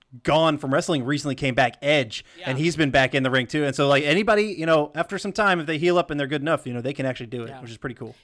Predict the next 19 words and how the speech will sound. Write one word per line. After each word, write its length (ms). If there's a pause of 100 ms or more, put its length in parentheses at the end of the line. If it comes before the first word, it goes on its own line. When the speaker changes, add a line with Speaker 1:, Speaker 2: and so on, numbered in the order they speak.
Speaker 2:
He, 260 (120)
Stone 320
Cold 160
would 80
get 180
the 120 (280)
biggest 400
pop 280
ever 300
if 160
he 140
came 240
back 160
Speaker 1:
Yeah. 120
Speaker 2:
for 140
a 40
match. 560 (360)
Speaker 1:
Uh, 460
okay. 500